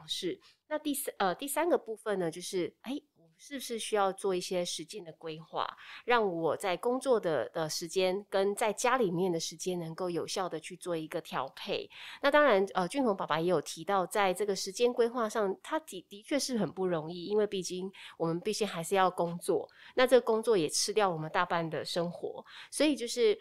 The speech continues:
呃，他的建议也提到，就是说被动收入的这个部分，或许它可以让我们减轻一些工作负担的条件之下，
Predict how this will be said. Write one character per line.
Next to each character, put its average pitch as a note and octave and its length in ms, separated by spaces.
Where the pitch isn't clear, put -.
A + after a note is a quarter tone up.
呃， F3 160
他 A#3+ 160
的 A3+ 80
建 G#3 240
议 G3 100
也 E3 100
提 E3 160
到， G3 160
就 G3 60
是 F#3 60
说 F3 220
被 G3+ 160
动 F#3+ 180
收 F3+ 240
入 G3+ 120
的 E3+ 100
这 F3 160
个 E3 100
部 E4+ 200
分， D#3+ 240
或 B3 200
许 G3 180
它 F#3+ 200
可 - 160
以 F3+ 40
让 F#3 180
我 E3 60
们 D#3 140
减 D#3 220
轻 F#3 260
一 F#3+ 60
些 G3 200
工 G#3+ 200
作 A#3+ 160
负 A3 220
担 G#3+ 180
的 F#3 140
条 E3+ 240
件 B3+ 180
之 A#3 160
下， A#3 260